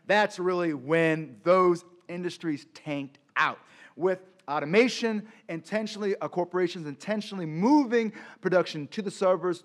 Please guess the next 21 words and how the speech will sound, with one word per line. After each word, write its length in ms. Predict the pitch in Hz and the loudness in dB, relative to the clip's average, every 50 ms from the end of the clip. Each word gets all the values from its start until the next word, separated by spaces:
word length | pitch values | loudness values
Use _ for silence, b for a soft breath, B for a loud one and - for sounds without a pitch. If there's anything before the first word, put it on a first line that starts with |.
| _ | _
to 160 | - - 214 | -10 -10 -8
the 100 | 202 180 | -8 -6
U 140 | 180 175 170 | -4 -2 0
S 140 | 165 156 147 | 0 0 0
South 240 | - 147 143 135 131 | -2 -4 -4 -4 -6
or 20 | |
beyond, 420 | 113 107 139 156 165 175 175 170 165 | -8 -4 0 2 4 4 4 4 2
again, 200 | 151 165 151 139 | -2 -6 -8 -8
trying 420 | - - 190 196 196 196 190 190 | -6 -2 0 0 2 0 0 -4
to, 220 | 180 - 175 160 143 B B B B B B | -6 -4 -4 -4 -4 B B B B B B
in, 120 | 165 170 - _ _ B B B B B _ | -12 -12 -12 _ _ B B B B B _
in 240 | - 165 160 156 151 - - _ _ _ | 0 0 0 0 -4 -12 -20 _ _ _
no 180 | - 143 165 180 | -4 -2 -2 -2
small 280 | 165 - 160 156 151 147 | -2 -6 -6 -6 -6 -4
part, 420 | - 165 170 170 - - _ _ | 0 -2 -2 -2 -2 -14 _ _
to 180 | - 170 156 127 B B B B B B | -10 -10 -10 -10 B B B B B B
get 100 | - 170 | -10 -10
themselves 360 | 165 165 156 - 165 151 135 143 | -8 -8 -4 -2 -2 -2 -2 -4
away 440 | 135 131 143 180 196 202 202 196 | -8 -4 -2 0 2 2 2 0
from 480 | 180 - - - 170 156 147 139 135 139 | -2 -4 -8 -6 -4 -4 -4 -6 -6 -6
labor 480 | 151 170 180 175 151 156 147 143 143 | -4 -4 -4 -4 -4 -4 -4 -6 -6